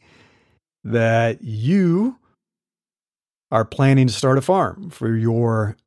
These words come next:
solopreneurial business. I don't think so.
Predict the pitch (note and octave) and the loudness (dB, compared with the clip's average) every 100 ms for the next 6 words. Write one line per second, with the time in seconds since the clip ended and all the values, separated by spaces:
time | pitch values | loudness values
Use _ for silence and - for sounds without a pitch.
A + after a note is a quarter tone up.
0 | - - D3 C#3 C#3 C3+ B2+ B2 B2+ B2 | -16 -4 0 2 4 2 0 -2 0 2
1 | B2 A2+ A2 F#2 E2 - - _ _ _ | 0 -2 -4 -6 -14 -16 -20 _ _ _
2 | _ _ _ - - B2 C#3 B2+ B2+ A#2+ | _ _ _ -20 -16 -8 -6 -2 -2 -2
3 | - G#2+ E2+ - - - | -4 -6 -6 -8 -12 -14